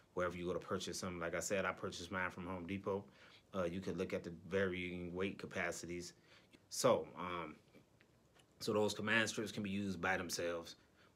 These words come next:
or the Velcros can be used by themselves. You use them together, you're, <laughs> you're wasting money. So another thing that I, um, that I, uh, forgot to mention earlier was that, um, if you wanna have an even space between your panels, as you can see on my back wall,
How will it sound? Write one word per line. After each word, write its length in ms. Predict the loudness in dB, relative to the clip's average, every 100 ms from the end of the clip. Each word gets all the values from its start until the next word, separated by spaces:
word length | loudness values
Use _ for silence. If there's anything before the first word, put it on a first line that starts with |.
| -4
or 160 | 4 6
the 60 | 8
Velcros 480 | 6 6 2 -2
can 100 | -4
be 80 | -8
used 260 | -6 -6 -4
by 100 | -8
themselves. 440 | -6 -6 -6 -6
You 80 | 0
use 200 | 2 4
them 100 | 2
together, 320 | 4 4 4
you're, 260 | -2 -4 -6 -8 -16 -20
<laughs> 360 | -20 -20 -14 -2
you're 140 | 2
wasting 400 | 4 2 0 -2
money. 300 | 0 0 -4 -12 -20 -12
So 320 | -4 0 -2 -4 -18 -6
another 380 | 4 8 8 8
thing 340 | 6 4 6
that 120 | 6
I, 120 | 6 4
um, 420 | 2 -2 -2 -6 -12 -20 -20 -20 -2
that 140 | 4 6
I, 200 | 6 4 -6 -20 -20 -20 -20 -8 -2
uh, 140 | -2
forgot 400 | -2 0 2 2
to 100 | 0
mention 380 | 0 0 0 2
earlier 540 | 6 6 6 2 -4 -8 -18 -20 -20 -2
was 180 | -2 2
that, 300 | 2 2 0
um, 240 | 0 0 -2
if 140 | -2
you 100 | 2
wanna 240 | 4 4
have 220 | 4 2 2
an 100 | -2
even 320 | -2 0 0
space 520 | 2 2 2 0 -8 -16 -20 -20 -20 -20 _ -6
between 420 | -4 0 2 2
your 120 | 2
panels, 460 | 2 4 4 2 -2
as 260 | 0 0 0
you 60 |
can 140 | -2 -2
see 200 | 0 0
on 120 | 2
my 100 | 0
back 260 | 2 0 2
wall, 400 | 2 2 0